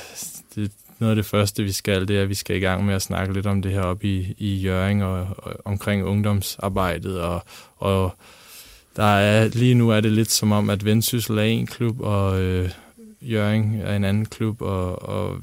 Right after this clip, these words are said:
der er, har ikke rigtig noget med hinanden at gøre. Og der er en masse ting, som vi kan, vi kan gøre der, og for, for ligesom at, at, at lave et samarbejde, og for at det hænger mere sammen det hele. Øh, og så samtidig skal vi,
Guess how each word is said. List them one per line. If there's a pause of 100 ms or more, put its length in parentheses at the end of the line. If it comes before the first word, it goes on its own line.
(100)
der
er, (1040)
har
ikke
rigtig
noget
med
hinanden
at
gøre. (640)
Og
der
er
en
masse
ting,
som
vi
kan,
vi
kan
gøre
der, (340)
og (300)
for,
for
ligesom
at, (240)
at, (500)
at
lave
et
samarbejde,
og
for
at (140)
det (580)
hænger
mere
sammen
det
hele. (760)
Øh,
og
så
samtidig
skal
vi,